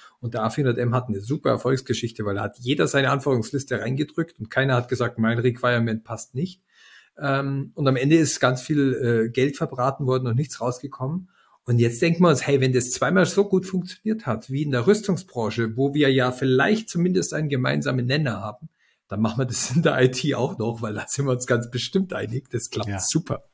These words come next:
Speaker 1: <laughs>
Speaker 2: Aber das ist genau das Problem. Aber das ist, das ist aber auch das Klassiker. Wir müssen uns zu hundert Prozent mit dem, was wir machen, absichern, weil wenn wir es nicht tun, könnte ja irgendwann mal jemand kommen und könnte sich beschweren, dass seine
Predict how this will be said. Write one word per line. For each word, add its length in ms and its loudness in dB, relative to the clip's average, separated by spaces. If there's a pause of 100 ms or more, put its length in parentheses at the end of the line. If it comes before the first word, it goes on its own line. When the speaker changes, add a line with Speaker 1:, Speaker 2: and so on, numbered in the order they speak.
(240)
Speaker 1:
<laughs> 800 -10
Speaker 2:
Aber 180 4
das 140 0
ist 120 -10
genau 200 -4
das 140 -6
Problem. 380 -4
Aber 220 2
das 180 -4
ist, 160 -20 (540)
das 340 -8
ist 180 -12
aber 260 -2
auch 120 -8
das 260 -10
Klassiker. 440 -8
Wir 100 -2
müssen 400 -2
uns 260 -6
zu 140 -12
hundert 400 0
Prozent 480 -2
mit 160 -4
dem, 180 0
was 200 -4
wir 80 2
machen, 320 -2
absichern, 580 2 (260)
weil 160 4
wenn 200 4
wir 80 2
es 120 -6
nicht 200 -4
tun, 240 0
könnte 240 0
ja 80 4
irgendwann 320 2
mal 100 4
jemand 300 0
kommen 200 2
und 100 -2
könnte 260 -2
sich 180 -10
beschweren, 400 -2
dass 240 -2
seine 480 2